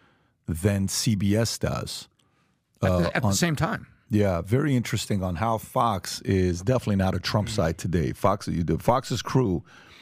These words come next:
Speaker 1: they're, they're not pro-Trump, although they were four years ago, they're not today. At least it seems like it.
Speaker 2: And I think in New Hampshire, Nikki Haley is sh-, is, um, I'm waiting. They haven't had a national poll release. I mean, a local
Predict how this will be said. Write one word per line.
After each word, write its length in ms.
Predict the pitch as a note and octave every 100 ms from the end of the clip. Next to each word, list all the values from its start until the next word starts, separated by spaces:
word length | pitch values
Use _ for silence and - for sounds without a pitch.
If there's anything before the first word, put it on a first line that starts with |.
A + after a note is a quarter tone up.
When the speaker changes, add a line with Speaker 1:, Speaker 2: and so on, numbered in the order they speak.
| - - _
Speaker 1:
they're, 200 | F#2+ G#2 -
they're 180 | G#2 F#2+
not 480 | A2 A2+ G#2+ - - -
pro-Trump, 680 | - A2 - - D#2+ - - -
although 380 | - F#2+ G#2 G2
they 180 | F2 D3+
were 380 | F#2 B2+ G#2+ F2
four 260 | - G#2
years 240 | G2+ G2+ F#2
ago, 100 | G2+
they're 140 | G2
not 180 | F#2 F2
today. 340 | - D#2 C#2+ C#2+ _ _ _ _ A2+
At 80 |
least 140 | C3 B2+
it 80 | -
seems 260 | B2+ F2+
like 220 | D#2+ D2
it. 100 | C2 - _ _ -
Speaker 2:
And 100 | C3
I 60 |
think 240 | - G3 F3+
in 80 | C3+
New 80 | A2
Hampshire, 680 | C3+ E3 - B2 A2 G#2+ -
Nikki 320 | B2 B2 A#2+
Haley 340 | G#2 B2 B2 A2+
is 320 | G#2+ - -
sh-, 240 | - - - - - -
is, 400 | C3 A2 G#2+ -
um, 180 | A2 G2+
I'm 120 | C3+ B2+
waiting. 380 | D#3 E3 D3+ -
They 140 | C#3 C#3
haven't 260 | E3+ F#3
had 340 | B2 D3 D3 C3+
a 80 | B2+
national 520 | C3 C#3 - D3 B2+
poll 320 | - C3+ B2
release. 460 | B2 A2+ A2 A2 - - - - -
I 100 | D3
mean, 260 | D#3 A#2+
a 160 | C3+ B2+
local 640 | C3 E3+ E3+ E3+ C#3+ C3